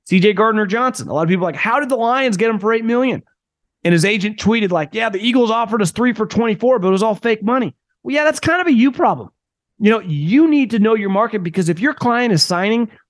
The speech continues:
a week after free agency, clearly you went three or four days when you're getting offers your client doesn't like, because you have promised him money that actually isn't there, or else you would have taken it.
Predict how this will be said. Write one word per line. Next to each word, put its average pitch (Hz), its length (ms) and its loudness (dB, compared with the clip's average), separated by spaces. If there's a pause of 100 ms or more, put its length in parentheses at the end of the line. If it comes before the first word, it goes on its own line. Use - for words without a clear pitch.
(240)
a 175 120 2
week 156 420 2 (100)
after 180 300 -4
free 175 240 -2
agency, 233 500 0 (380)
clearly 294 420 2
you 240 160 4
went 254 220 0
three 220 180 0
or 226 80 0
four 220 240 0
days 208 380 0
when 170 140 2
you're 220 120 4
getting 208 240 0
offers 220 380 0
your 160 80 -2
client 214 320 -2
doesn't 190 240 -2
like, 220 260 -2
because 185 300 -2
you 226 140 4
have 220 120 -2
promised 214 460 -2
him 214 100 0
money 185 460 -2 (320)
that 208 100 2
actually 220 400 -4
isn't 220 240 -2
there, 254 380 0
or 190 120 0
else 214 200 0
you 220 100 4
would 180 260 2
have 214 120 -2
taken - 320 0
it. - 80 -18